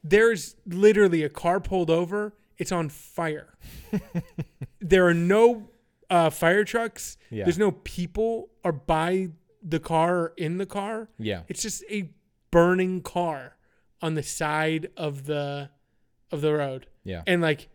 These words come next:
Speaker 1: nowhere that I saw or where I was driving did I see a guy, like, holding his head, being like,
Speaker 2: <laughs>
Speaker 1: "What happened to my car?"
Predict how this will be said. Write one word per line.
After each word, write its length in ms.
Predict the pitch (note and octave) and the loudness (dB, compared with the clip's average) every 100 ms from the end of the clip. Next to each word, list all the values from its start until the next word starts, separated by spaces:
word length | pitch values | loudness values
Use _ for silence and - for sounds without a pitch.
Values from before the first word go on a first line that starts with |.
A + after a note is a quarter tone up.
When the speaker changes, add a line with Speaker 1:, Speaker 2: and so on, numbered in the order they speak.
| _ _ _ | _ _ _
Speaker 1:
nowhere 440 | D#3 F#3+ A3 A3+ | 4 6 8 8
that 160 | G#3+ G#3+ | 6 4
I 120 | G#3+ | 2
saw 260 | - G#3 G3 | 0 0 2
or 80 | F#3 | 2
where 140 | F3+ | 2
I 20 | |
was 100 | F3 | 0
driving 280 | F3 E3+ E3+ | 0 -2 0
did 80 | D#3+ | -4
I 40 | |
see 220 | C#3+ E3+ | -4 -6
a 60 | D#3 | -6
guy, 240 | D3+ D3+ | -4 -4
like, 280 | D3 C#3 - _ _ _ _ | -4 -8 -10 _ _ _ _
holding 360 | D3+ D#3+ E3 | -2 0 0
his 160 | E3 D#3 | -2 -2
head, 400 | D3+ D3 D3+ C#3+ | -2 0 -2 -4
being 140 | C#3+ | -6
like, 180 | C#3 C3+ - - - | -6 -8 -12 -16 -14
Speaker 2:
<laughs> 300 | - A#3+ A3+ | 0 0 4
Speaker 1:
"What 180 | F#3+ G3+ | 6 10
happened 440 | F#3 F#3 F#3 F#3 | 10 8 6 2
to 60 | F#3 | 4
my 200 | F3+ F3+ | 4 4
car?" 720 | E3+ E3 E3 E3 E3+ E3+ D#3 | 4 6 6 6 4 2 -2